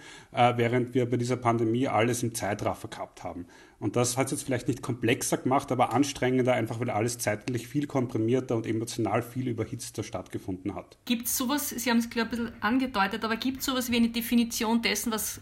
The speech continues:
Speaker 2: Komplexität eigentlich meint?
Speaker 1: Also bei uns, bei uns ist ein komplexes System, ähm, wenn ich es jetzt ganz einfach formuliere, ist ein System,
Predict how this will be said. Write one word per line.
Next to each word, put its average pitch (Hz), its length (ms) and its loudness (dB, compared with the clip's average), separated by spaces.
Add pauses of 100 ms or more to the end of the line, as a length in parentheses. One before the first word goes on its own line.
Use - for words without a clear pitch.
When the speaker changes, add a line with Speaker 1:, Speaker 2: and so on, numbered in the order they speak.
(140)
Speaker 2:
Komplexität 226 840 2
eigentlich 196 280 0
meint? 180 400 -4 (640)
Speaker 1:
Also 131 220 2
bei 139 180 2
uns, 175 440 2 (100)
bei 135 100 2
uns 156 140 4
ist 147 240 0
ein 147 60 2
komplexes 131 600 -2
System, 135 640 2 (100)
ähm, 117 360 2
wenn 113 120 0
ich 123 40 0
es 117 60 -2
jetzt - 360 -8
ganz 135 500 4
einfach 127 320 2
formuliere, 131 460 2
ist 123 160 -4
ein 117 60 -4
System, 123 480 -2